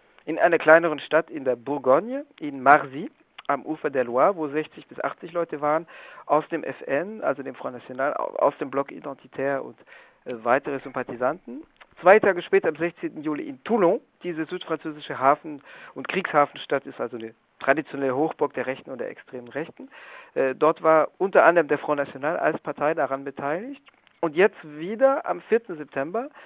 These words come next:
dem Jahrestag der Begründung, äh, der Republik nach der bisher letzten Abschaffung der Monarchie in Frankreich, also die Dritte Republik, äh, ist am vierten,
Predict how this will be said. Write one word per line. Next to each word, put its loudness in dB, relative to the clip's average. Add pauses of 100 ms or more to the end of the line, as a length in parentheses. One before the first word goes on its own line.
(220)
dem -2
Jahrestag 6
der 0
Begründung, -6 (360)
äh, 0
der -4
Republik -6
nach 0
der -4
bisher -4
letzten -2
Abschaffung -4
der -2
Monarchie -6
in -10
Frankreich, -4
also -6
die -10
Dritte 0
Republik, -8 (400)
äh, 2
ist 2 (160)
am -2
vierten, -4